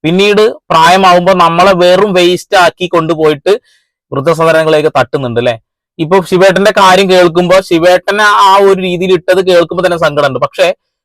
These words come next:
അദ്ദേഹത്തിന്റെ ഭാര്യയെ വേറൊരു വൃദ്ധസദനത്തിൽ അവരുടെ മക്കളാക്കിയിട്ടുണ്ട്. ഒന്ന് കേട്ടു നോക്കിയേ, ഒന്ന് ആലോചിച്ച് നോക്കിയേ, എങ്ങനെയുണ്ട്? അപ്പൊ എത്രത്തോളം വിഷമം ശിവേട്ടനുണ്ട്. ശിവേട്ടൻ, ഏഹ്, ഭാര്യയെ കണ്ട കാലം മറന്നു എന്നുള്ളതാണ് പറയുന്നത്.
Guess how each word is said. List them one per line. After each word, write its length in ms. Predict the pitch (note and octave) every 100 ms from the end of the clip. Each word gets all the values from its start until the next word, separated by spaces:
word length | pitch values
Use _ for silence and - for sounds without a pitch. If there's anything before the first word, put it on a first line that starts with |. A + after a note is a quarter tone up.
| -
അദ്ദേഹത്തിന്റെ 440 | E3 D3 D#3+ F3+ F3+
ഭാര്യയെ 920 | C#3 D#3 G3 E3+ F3+ F3+ F3+ F3+ -
വേറൊരു 600 | C#3 D3+ E3+ F#3+ G3 F3
വൃദ്ധസദനത്തിൽ 720 | D#3+ D3 D3+ D3+ C#3 C3 C#3
അവരുടെ 160 | C3 C3
മക്കളാക്കിയിട്ടുണ്ട്. 800 | A#2 - C3 A2 - A2+ G2+ F#2 _ _ C#3
ഒന്ന് 160 | D3
കേട്ടു 260 | D3 C#3 E3+
നോക്കിയേ, 220 | D3+ D3+
ഒന്ന് 120 | C#3+
ആലോചിച്ച് 280 | C#3+ C#3+ E3
നോക്കിയേ, 240 | D3+ C#3+ C#3 _ _ _ _ _ _
എങ്ങനെയുണ്ട്? 280 | C#3 D#3 D3+ D#3 _ _ _ _ _ -
അപ്പൊ 100 | D3+
എത്രത്തോളം 540 | - F3+ G3 G#3 G3
വിഷമം 600 | D#3+ D3 F3+ F#3 D3 F#3 _ _ _
ശിവേട്ടനുണ്ട്. 420 | D#3+ D#3+ E3 E3 D3+
ശിവേട്ടൻ, 400 | D3+ D#3 F#3 F#3+
ഏഹ്, 300 | - C#3 C3
ഭാര്യയെ 480 | C3+ C3 C#3+ E3+
കണ്ട 260 | F3+ D#3+ E3
കാലം 640 | F3 D3 C#3 D#3 E3+ G3
മറന്നു 500 | F3+ D#3+ D#3+ F3+ D#3+ - _ _ D3
എന്നുള്ളതാണ് 520 | D#3+ F3+ F3 F3 F3
പറയുന്നത്. 520 | E3+ F3 F3+ E3+ B2